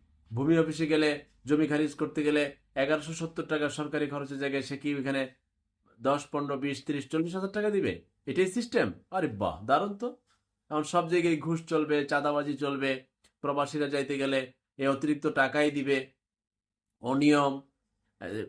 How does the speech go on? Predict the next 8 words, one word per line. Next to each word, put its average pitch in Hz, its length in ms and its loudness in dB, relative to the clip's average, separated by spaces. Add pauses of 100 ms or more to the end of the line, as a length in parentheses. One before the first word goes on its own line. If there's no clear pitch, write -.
(140)
খাদ্যে 139 340 -2
ভেজাল, 135 520 4 (260)
সিন্ডিকেট 147 640 -2
সব 233 380 4 (100)
চলমান। 104 580 -2 (280)
তাহলে 202 260 0
এই 190 120 2
মানুষগুলো 202 800 0